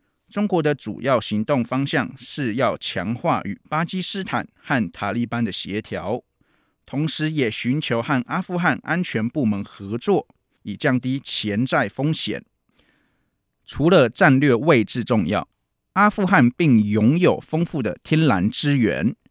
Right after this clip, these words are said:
阿富汗的珍贵矿产包括锂、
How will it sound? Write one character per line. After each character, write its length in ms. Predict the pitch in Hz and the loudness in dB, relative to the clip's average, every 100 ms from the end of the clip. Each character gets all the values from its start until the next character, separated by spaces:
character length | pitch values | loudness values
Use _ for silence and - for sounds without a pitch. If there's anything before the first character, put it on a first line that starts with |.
| _ _ _ _ _ - | _ _ _ _ _ -6
阿 160 | 202 | -2
富 140 | 220 226 | 0 4
汗 160 | 208 | 4
的 120 | 123 | 4
珍 260 | 110 180 196 | 2 2 2
贵 280 | - 180 - | 4 2 2
矿 280 | - 190 120 | 0 2 2
产 220 | - 69 69 - | 0 -6 -6 -2
包 160 | 147 | 0
括 380 | 147 - 147 - _ - | 0 2 2 0 _ -8
锂、 380 | 113 117 101 | 0 0 0